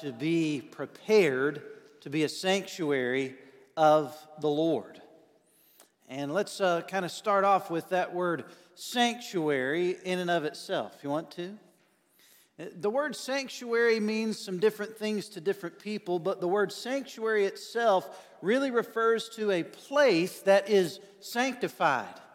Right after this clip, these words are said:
That is a place that the Holy Spirit dwells in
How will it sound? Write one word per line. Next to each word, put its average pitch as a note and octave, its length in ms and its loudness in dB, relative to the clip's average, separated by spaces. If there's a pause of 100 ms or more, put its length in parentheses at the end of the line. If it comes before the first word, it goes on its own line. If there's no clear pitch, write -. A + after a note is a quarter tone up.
(380)
That G3 120 4
is A3+ 160 4
a G3+ 60 2
place A#3 480 2
that A3+ 180 2
the G3+ 100 2
Holy A3+ 340 2
Spirit - 840 -2
dwells A3 540 8
in D#3 380 2